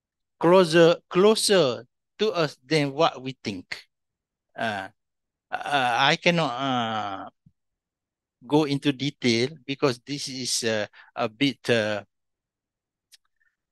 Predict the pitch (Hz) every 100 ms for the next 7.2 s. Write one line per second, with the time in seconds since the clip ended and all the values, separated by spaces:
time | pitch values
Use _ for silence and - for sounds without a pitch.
0 | _ 117 110 101 98 - _ _ _ _
1 | - - _ _ 110 127 - 147 151 147
2 | - 165 147 - 143 117 131 131 170 _
3 | _ _ _ - 110 98 _ _ _ _
4 | _ _ _ _ _ _ _ _ _ _
5 | _ _ - - _ _ _ _ _ _
6 | _ _ _ _ _ 165 151 269 226 196
7 | - -